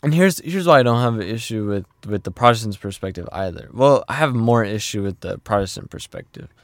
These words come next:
even more so than I do with the Jew, Ju-, Judaism and Catholic, the Catholic and, and Jewish perspectives on tradition. Um, but I, I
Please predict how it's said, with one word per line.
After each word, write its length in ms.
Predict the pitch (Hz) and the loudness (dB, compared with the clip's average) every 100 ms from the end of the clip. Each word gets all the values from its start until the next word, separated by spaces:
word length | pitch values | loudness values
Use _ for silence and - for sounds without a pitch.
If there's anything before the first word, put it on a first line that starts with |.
| _ _ _ _ | _ _ _ _
even 180 | 156 156 | -2 2
more 220 | 127 117 | 2 2
so 180 | 110 113 | 0 -2
than 140 | 107 | -2
I 100 | 104 | -2
do 200 | 98 104 | -2 -4
with 220 | 101 98 - | -4 -6 -8
the 160 | 95 | -10
Jew, 500 | 92 104 107 101 95 - _ _ _ _ _ _ - | -10 -6 -4 -4 -6 -12 _ _ _ _ _ _ -14
Ju-, 420 | 120 135 135 92 - 127 | -4 0 0 -2 -12 -10
Judaism 480 | 127 151 143 131 127 | 2 4 4 4 2
and 220 | 113 107 | -2 -2
Catholic, 680 | - 127 123 117 - - - - _ - _ _ | 0 6 6 6 0 -14 -20 -20 _ -20 _ _
the 120 | 117 | -6
Catholic 480 | 113 165 156 143 113 | 2 4 4 2 0
and, 260 | 110 104 78 | -2 -4 -6
and 300 | 101 101 104 | -6 -6 -2
Jewish 420 | 131 131 117 - | 2 2 2 -4
perspectives 680 | 110 101 101 98 - 98 95 | -10 -6 -6 -6 -6 -8 -6
on 220 | 95 95 | -8 -8
tradition. 600 | - 104 110 - 95 92 - _ _ _ _ _ - _ _ _ | -6 -2 -2 -2 -8 -10 -16 _ _ _ _ _ -20 _ _ _
Um, 500 | 101 98 90 90 87 _ _ | -2 -2 -2 -6 -12 _ _
but 280 | - 123 - _ _ _ _ _ | 6 6 6 _ _ _ _ _
I, 100 | 120 | 4
I 260 | 123 - 82 | 4 2 -4